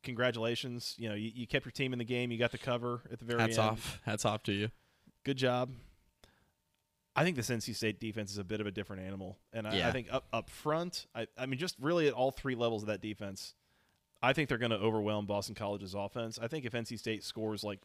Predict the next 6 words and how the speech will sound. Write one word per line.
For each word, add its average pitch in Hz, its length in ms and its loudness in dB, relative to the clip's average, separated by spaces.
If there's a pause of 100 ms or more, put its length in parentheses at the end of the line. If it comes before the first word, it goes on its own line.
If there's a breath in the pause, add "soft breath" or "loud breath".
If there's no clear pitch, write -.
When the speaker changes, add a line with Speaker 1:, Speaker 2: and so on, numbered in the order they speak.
(160)
Speaker 1:
thirty-one 110 460 2
points, 101 520 -6 (120)
they'll, 101 180 -2 (140)
they'll 107 140 -4
cover 92 320 -6
here. 90 260 -10